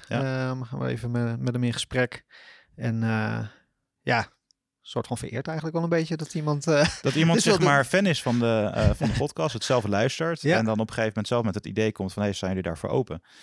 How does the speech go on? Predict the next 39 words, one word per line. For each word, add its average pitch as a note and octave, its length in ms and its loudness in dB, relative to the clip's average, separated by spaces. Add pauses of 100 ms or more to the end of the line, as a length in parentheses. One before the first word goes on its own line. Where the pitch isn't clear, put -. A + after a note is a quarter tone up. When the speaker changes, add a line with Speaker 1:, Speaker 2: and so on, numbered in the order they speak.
Speaker 2:
Ja. D#3 200 0
Speaker 1:
Dus, - 260 -6
ehm, F2+ 720 -4
eh, F2+ 140 -8
ja, F2 160 -6
het - 180 -10
is G2 100 -8
wel G2 100 -2
heel A2+ 120 -2
leuk G#2 200 -2
hoe F2+ 100 -8
zich - 120 -14
dat F2 160 -10
kan F2 140 -8
ontwikkelen. F2 600 -8
En, E2 160 -8
Speaker 2:
Absoluut. D#2+ 300 -6
Speaker 1:
eh, D#2 640 -10 (100)
ja, - 100 -6
dat F#2+ 120 -8
helpt G2 200 -6
ons F2 160 -8
natuurlijk E2 300 -10
ook G2 120 -8
weer F2 180 -10
om, E2 220 -10
eh, D#2+ 200 -10 (560)
om F#2 80 -6
de F#2 60 -4
volgende F2 300 -8
stap - 240 -10
te - 60 -20
zetten. - 380 -14 (240)
Speaker 2:
Ja. E3+ 220 0 (300)
Speaker 1:
Dat G2+ 160 -4
is, C3+ 200 0
eh, C#3 300 4
ja, C3 220 4
ik F2+ 120 -4